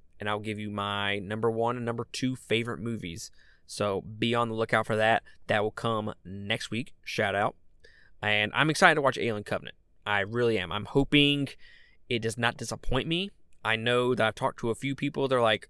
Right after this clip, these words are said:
"Oh, it's not, it's not very good." Well, I'm going in it with low expectations, hoping that it surprises me. But again, it can't be any worse than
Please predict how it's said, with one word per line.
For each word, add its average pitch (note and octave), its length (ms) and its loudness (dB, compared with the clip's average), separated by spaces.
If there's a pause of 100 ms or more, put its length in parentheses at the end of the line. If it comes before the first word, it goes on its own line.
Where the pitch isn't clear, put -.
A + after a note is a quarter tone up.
(120)
"Oh, D3 680 6
it's B2 320 2
not, A2 240 0
it's A2 160 -4
not G2+ 120 -2
very F2+ 220 -6
good." C2+ 240 -10 (140)
Well, B2+ 560 2 (600)
I'm C3 140 -4
going F3 280 12
in E3+ 120 8
it E3 180 6 (140)
with B2+ 500 6
low B2 340 6
expectations, C3+ 840 0 (120)
hoping C3 520 0
that A2 160 0
it - 80 0
surprises A2+ 580 0
me. B2+ 260 -6 (640)
But A#2+ 100 4
again, A#2+ 440 2 (140)
it - 300 0
can't B2 580 -4
be A2 460 -6 (160)
any A2+ 200 -4
worse G#2 520 -2
than F#2+ 520 -8